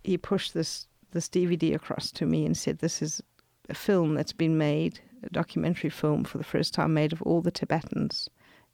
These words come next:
found in the Himalayas of Nepal." And he, he put it, pushed it to me and said, "I know you love Tibetan people." And right there and then, at that moment, I felt the Lord saying, "See,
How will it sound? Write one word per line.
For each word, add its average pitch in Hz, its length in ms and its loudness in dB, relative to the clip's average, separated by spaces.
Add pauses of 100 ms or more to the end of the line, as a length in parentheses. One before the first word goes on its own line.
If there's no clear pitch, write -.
(240)
found 143 520 0
in 160 160 4
the 156 60 4
Himalayas 151 600 2
of - 300 -6
Nepal." - 600 0 (840)
And 175 160 4
he, - 240 2
he - 320 -2
put 190 240 0
it, 180 120 0 (320)
pushed - 280 -2
it 170 120 -4
to 175 160 2
me 170 160 4
and 175 100 2
said, - 220 -2
"I 180 80 4
know 175 180 4
you 175 160 4
love 165 240 2
Tibetan - 460 0
people." - 520 -2 (1000)
And 185 200 4
right 233 320 6
there 208 340 6
and 196 140 8
then, 165 140 4
at 202 200 2
that - 180 0
moment, 175 520 4
I 175 80 0
felt - 300 -2
the - 80 2
Lord 165 260 2
saying, 156 320 -2
"See, - 380 -2